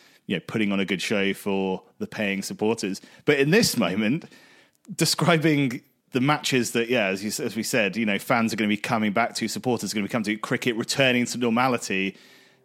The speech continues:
and the absolute buzz that that is gonna bring, that, that, that people are just gonna be popping in to see a warm-up for the Ashes, which no one re-, is gonna be going to, you know, in norm-, you know, again, in normal times, only, you know,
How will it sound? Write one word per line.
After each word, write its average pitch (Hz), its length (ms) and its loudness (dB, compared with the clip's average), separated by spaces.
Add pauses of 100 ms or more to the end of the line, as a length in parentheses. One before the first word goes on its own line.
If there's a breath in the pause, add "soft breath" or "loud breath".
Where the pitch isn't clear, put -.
(160)
and 117 260 2
the 135 120 4
absolute 123 440 0
buzz 120 240 2
that 117 80 -4
that 113 180 0
is 101 80 -8
gonna 110 180 -2
bring, 95 460 -2 (400 soft breath)
that, 113 280 2
that, 117 180 2
that 110 140 0
people 110 240 0
are - 20 0
just 117 140 -2
gonna 110 120 0
be 107 60 -8
popping 113 340 -2
in 113 180 2
to - 100 -8
see 123 160 2
a 110 60 4
warm-up 110 460 2
for - 80 -6
the 113 80 0
Ashes, 104 400 0
which 113 260 -4
no 139 360 4
one 110 520 2 (140)
re-, 120 340 0
is 113 180 2
gonna 113 140 2
be 110 100 2
going 110 260 4
to, - 140 -2
you 110 400 0
know, 104 160 0 (240)
in 143 260 0
norm-, 135 260 2
you 120 80 0
know, 85 100 -4 (120)
again, 123 220 2
in 110 100 2
normal 131 240 2
times, 104 440 0 (540 soft breath)
only, 120 220 4
you 110 340 2
know, 95 180 -4